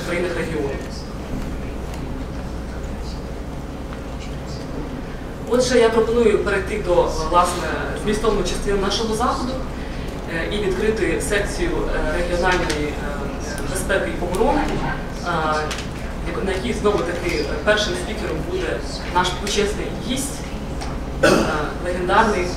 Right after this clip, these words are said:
відомий хорватський бригадний генерал, е, сержант французького іноземного легіону, який служив у ньому дев'ятнадцять з половиною років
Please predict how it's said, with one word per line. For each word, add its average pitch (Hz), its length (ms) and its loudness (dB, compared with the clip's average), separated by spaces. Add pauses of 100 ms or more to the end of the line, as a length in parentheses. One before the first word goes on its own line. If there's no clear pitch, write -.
відомий 202 380 6 (640)
хорватський 180 520 2 (420)
бригадний 180 400 4
генерал, 202 420 4
е, - 480 -4 (500)
сержант 208 360 2
французького 180 520 -2
іноземного 175 460 0
легіону, 202 520 4 (580)
який 196 320 2
служив 190 460 0
у 175 40 0
ньому 175 120 2 (100)
дев'ятнадцять 202 520 2
з 180 60 -4
половиною 180 440 2
років 160 280 2